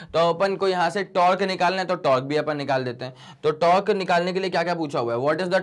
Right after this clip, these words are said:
torque in the cases one and two?" ठीक है, तो केस वन का टॉर्क अपन निकाल देते हैं पहले यहाँ पे, अलग कलर के पेन से करते हैं। ये बी, बी का फर्स्ट वाला केस करते हैं। तो tau is equals to क्या हो जाएगा,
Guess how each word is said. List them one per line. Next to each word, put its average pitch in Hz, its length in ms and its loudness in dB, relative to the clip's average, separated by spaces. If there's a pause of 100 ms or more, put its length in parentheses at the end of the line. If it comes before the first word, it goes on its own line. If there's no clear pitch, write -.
torque 180 480 -2
in 151 140 -6
the 165 180 -4
cases 151 280 -4
one 147 220 -2
and 139 260 -8
two?" 110 140 -6 (160)
ठीक 170 140 -2
है, 180 120 -6 (360)
तो 156 80 -2
केस 175 280 -2
वन 180 180 0
का 180 100 0
टॉर्क 147 280 0
अपन 143 180 -2
निकाल 110 300 -2
देते 110 180 -6
हैं 117 60 -10
पहले 107 220 -4
यहाँ 101 140 -8
पे, 104 160 -12 (2000)
अलग 139 260 0
कलर 123 180 0
के 117 100 -2
पेन 107 160 -6
से 110 120 -10
करते 101 260 -8
हैं। 117 80 -14 (1800)
ये 143 200 -4
बी, 123 280 -6 (1400)
बी 143 180 -4
का 165 120 4
फर्स्ट 139 260 0
वाला 135 180 0
केस 127 220 -6
करते 120 220 -6
हैं। 160 160 -12 (440)
तो 160 160 2
tau 165 320 4
is 175 140 0
equals 175 240 -2
to 170 80 -2
क्या 165 120 2
हो 165 80 4
जाएगा, 160 280 2